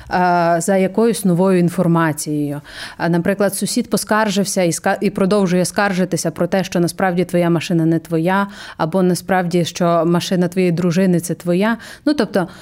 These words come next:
кожного разу перевіряти одне й те саме за будь-яким, е, інформацією, яка висловлена в абсолютному неправовому, а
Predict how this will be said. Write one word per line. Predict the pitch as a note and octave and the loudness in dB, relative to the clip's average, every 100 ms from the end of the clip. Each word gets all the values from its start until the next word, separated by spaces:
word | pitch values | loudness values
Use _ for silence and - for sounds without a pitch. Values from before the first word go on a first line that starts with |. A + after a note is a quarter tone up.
| - - | -20 -2
кожного | C4+ C4 B3 A#3 | 2 4 4 4
разу | A#3 B3+ A#3+ | 2 2 0
перевіряти | A3 G#3+ G#3 A3+ G#3+ G#3 | 2 2 2 2 0 -2
одне | G#3 F#3 G#3 | 0 2 2
й | G#3 | 2
те | G#3 F#3+ | 0 -2
саме | - F#3 F#3+ G3 | 0 0 2 2
за | E3 F3 | 0 0
будь-яким, | E3+ G3+ E3+ F3 F3 F#3 F3 E3 - - - - | 0 0 0 -2 -2 0 2 0 -4 -20 -14 -4
е, | E3+ E3+ E3 E3 D#3 A2 | 0 2 2 0 -2 -4
інформацією, | G3 G3 G3+ G3 G3+ G3 G3 F#3 F3 | 0 0 2 2 2 0 0 0 2
яка | F3 F#3 | 0 0
висловлена | F3+ F#3 - F3 F3 E3+ | 0 0 0 0 2 2
в | E3 | 0
абсолютному | F3 - G3 G#3 G#3 F3+ E3+ E3 - - - | -2 0 0 0 0 2 2 2 -2 -10 -2
неправовому, | G3+ G3+ G3+ F3+ F#3 F3+ G3+ F3 D#3+ - | 0 2 0 2 2 2 2 4 2 0
а | E3 D#3+ D#3+ D#3+ | 0 2 2 0